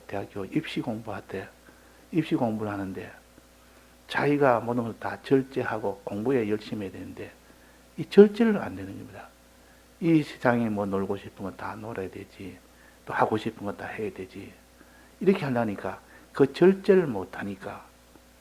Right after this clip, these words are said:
자기가 공부를 못 하겠다 그 말이야. 그러니까 나를 절제해 준 데 도와주는 사람, 그 사람은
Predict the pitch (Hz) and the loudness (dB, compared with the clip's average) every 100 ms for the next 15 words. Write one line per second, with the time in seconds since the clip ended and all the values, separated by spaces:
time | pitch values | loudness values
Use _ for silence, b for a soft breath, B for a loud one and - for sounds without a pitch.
0 | - - - 139 127 110 - 104 107 110 | -20 -6 0 2 4 2 0 -4 -2 -4
1 | 95 90 - 143 156 - 101 - 98 - | -6 -8 -8 -6 -6 -6 -8 -12 -20 -20
2 | - - - - 165 127 101 - B B | -20 -20 -12 -2 0 0 -2 -10 B B
3 | B B B - 139 127 98 - 160 185 | B B B 4 4 4 -2 0 4 6
4 | 196 - - 180 135 127 117 107 101 - | 4 -2 0 0 0 -2 -2 -2 -4 -4
5 | 123 104 98 92 92 - - - - - | -4 -4 -4 -12 -14 -14 -14 -16 -20 -20
6 | - - - - - - - - - 127 | -20 -20 -20 -20 -20 -20 -20 -4 0 4
7 | 131 120 104 | 4 4 0